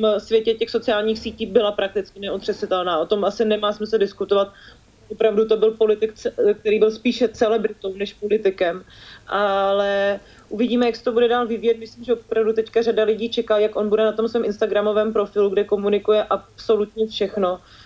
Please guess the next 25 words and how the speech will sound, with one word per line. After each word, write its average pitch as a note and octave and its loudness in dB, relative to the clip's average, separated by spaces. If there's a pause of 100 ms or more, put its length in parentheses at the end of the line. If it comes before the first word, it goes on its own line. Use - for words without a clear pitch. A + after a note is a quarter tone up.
(160)
dál, G#3 2
eh, G3 2
postupovat G3 0
a - 0
jak G3+ 0
se G#3 -4
vlastně F#3+ -10
bude G3 0
vyjadřovat. F#3 0
On A3+ 2
říkal, A3 0
že G#3 2 (480)
bude B3 4
pokračovat A3+ 0
v - -20
informování A3 -2
o G3+ 0
těch A#3 -6
pandemických G#3+ -4
opatřeních, A3+ 0
tak G3+ -2
je G#3 4
jako G3+ 0
zajímavé G3 0
možná, F#3+ -4